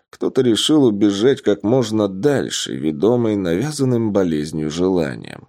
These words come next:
Кто-то остался на месте, став пищей для чудовища, зарождающегося внутри,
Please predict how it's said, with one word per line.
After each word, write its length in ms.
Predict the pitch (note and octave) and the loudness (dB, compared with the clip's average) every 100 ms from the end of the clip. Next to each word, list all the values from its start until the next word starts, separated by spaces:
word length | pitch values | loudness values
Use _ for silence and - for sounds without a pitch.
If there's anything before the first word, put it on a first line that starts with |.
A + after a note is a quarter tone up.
| _ | _
Кто-то 320 | - G3 C#3 | -6 -4 0
остался 520 | G#2 - C#3+ B2+ - | -2 0 0 2 0
на 160 | A#2 A2 | 0 0
месте, 540 | A#2 D#3+ A2 - - | 2 0 -2 -6 -10
став 400 | - - F#2+ E2 - | -10 -2 -2 -2 -6
пищей 440 | G#2+ F#2 - E2 D#2 | -6 -4 -4 -4 -6
для 260 | D#2+ E2 | -2 -2
чудовища, 800 | - F2 F#2 B2 F#2 B1 - D#2+ | -2 -4 0 2 0 -4 -6 -6
зарождающегося 1080 | B2+ C#3 G#2+ F#2 G2 F2 D2+ F2+ F2 - E2+ | -2 0 0 0 0 0 -2 -4 -4 -2 -4
внутри, 520 | E2 E2+ - B2 | -2 -4 -2 -2